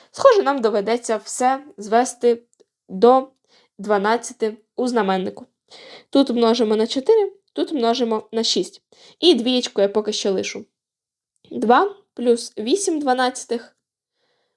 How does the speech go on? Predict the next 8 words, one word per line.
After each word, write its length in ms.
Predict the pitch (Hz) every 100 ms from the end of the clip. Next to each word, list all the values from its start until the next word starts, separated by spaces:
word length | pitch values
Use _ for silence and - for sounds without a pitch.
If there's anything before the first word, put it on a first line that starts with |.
| _ _ _ _ _ _ _ _ _
мінус 840 | 214 226 247 240 202 196 - - _ _ _ _ _ _ _ _
вісім 520 | 202 214 202 202 208 202
дванадцятих. 840 | 214 196 185 196 - - 440 - _ _ _
Так, 360 | 196 277 - _ _ _ _
якось 380 | 269 220 202 196
дивно, 380 | 185 320 427 320
але 180 | 233 190
добре. 280 | 220 -